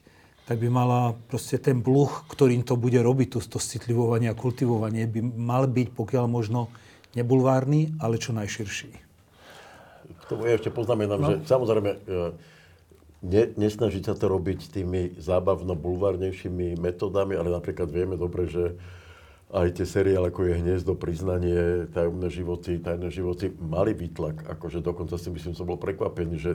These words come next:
Speaker 2: na rovnakej úrovni ako takáto zábava, o ktorej hovoríme v takými, akože toto je len zábavné. Hniezdo malo pol milióna ľudí, akože bolo to pomerne úspešné. Takže toto je cesta, ako sa dajú tí ľudia získať.
Speaker 3: Dobre, tak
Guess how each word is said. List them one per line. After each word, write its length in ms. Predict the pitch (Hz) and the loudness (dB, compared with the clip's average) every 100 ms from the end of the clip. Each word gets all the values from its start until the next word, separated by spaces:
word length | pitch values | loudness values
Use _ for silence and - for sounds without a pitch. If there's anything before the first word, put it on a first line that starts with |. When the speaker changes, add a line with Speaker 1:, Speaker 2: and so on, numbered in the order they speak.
| 78 | -2
Speaker 2:
na 160 | 87 | -2
rovnakej 400 | 92 90 95 90 | 0 -2 -4 -2
úrovni 480 | 90 87 87 80 90 | -4 -2 -4 -2 -4
ako 560 | 80 85 - 90 85 - - - - | -2 -4 0 0 0 -4 -20 -20 -2
takáto 400 | 98 92 98 - | 0 2 -2 -2
zábava, 480 | 85 85 82 85 85 | 0 2 2 0 -2
o 40 | |
ktorej 280 | - 90 85 | -2 0 2
hovoríme 480 | 87 87 87 87 82 | 2 0 0 -2 -6
v 60 | - | -4
takými, 480 | 87 - 85 85 85 80 | -4 -2 -4 -2 -2 -4
akože 480 | 80 80 78 78 78 | -6 -8 -6 -6 -4
toto 240 | 76 87 | -4 -2
je 80 | 82 | -2
len 80 | 82 | -2
zábavné. 560 | 85 87 95 95 101 104 - - - _ | -2 -2 -2 -2 -4 -6 -16 -20 -20 _
Hniezdo 480 | 78 78 80 85 87 | -16 -8 -4 -4 -4
malo 240 | 85 85 | -2 -4
pol 160 | 82 87 | -2 -4
milióna 400 | 87 85 90 90 | -2 -4 -4 -4
ľudí, 240 | 101 113 | -4 -4
akože 400 | 92 85 87 82 | -4 -4 -6 -6
bolo 240 | 78 85 87 | -6 -4 -4
to 160 | 90 | -6
pomerne 400 | 80 92 90 90 | -4 -4 -4 -4
úspešné. 480 | 90 - 87 82 82 - - - - - _ | -6 -6 -8 -6 -12 -14 -20 -20 -20 -20 _
Takže 240 | 90 82 80 - | -4 -4 -8 0
toto 320 | 113 110 92 | 0 2 0
je 80 | 82 | 0
cesta, 320 | 87 - 85 | -4 -2 -4
ako 160 | 80 82 | -2 -6
sa 160 | 90 | -6
dajú 240 | 82 85 85 | -2 -4 -4
tí 80 | |
ľudia 320 | 85 82 85 80 | -6 -4 -6 -8
získať. 320 | 80 78 - - _ - - - - - - - - | -12 -14 -18 -20 _ -14 -14 -18 -16 -16 -16 -18 -4
Speaker 3:
Dobre, 240 | 139 117 117 | 0 0 0
tak 280 | 120 - | -4 -2